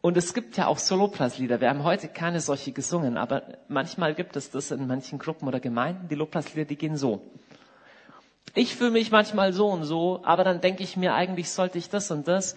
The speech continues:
Und deswegen will ich heute das und das, weil ich kann das und das und ich soll und ich tu und ich hab. Und dazwischen kommt Gott. So.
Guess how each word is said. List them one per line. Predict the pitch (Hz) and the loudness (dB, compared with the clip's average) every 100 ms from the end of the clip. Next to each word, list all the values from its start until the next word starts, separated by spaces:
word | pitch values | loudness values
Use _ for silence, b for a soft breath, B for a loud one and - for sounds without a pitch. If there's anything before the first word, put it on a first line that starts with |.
| B | B
Und | 170 | 4
deswegen | 240 233 247 226 214 | 4 4 2 4 8
will | 302 | 8
ich | 285 214 | 8 6
heute | 226 220 208 | 4 4 2
das | 208 208 | 2 2
und | 180 | 0
das, | 196 202 - B | 2 0 -2 B
weil | - 190 | 6 6
ich | 214 - | 4 -2
kann | - 196 | 0 0
das | 190 196 | 0 -2
und | 185 | 0
das | 202 214 | 0 0
und | 190 165 | -2 -4
ich | 151 | -4
soll | - 190 202 | 0 2 2
und | 180 | 0
ich | 170 - | -6 -8
tu | 190 185 | -4 -2
und | 196 | -2
ich | 180 - | -2 -4
hab. | - - _ _ _ _ _ _ B B | -6 -8 _ _ _ _ _ _ B B
Und | - 156 | 0 2
dazwischen | - 190 190 | 2 0 -2
kommt | 165 127 | -4 -2
Gott. | - - - - _ _ B B B | -2 -4 -10 -20 _ _ B B B
So. | - 107 | -8 -8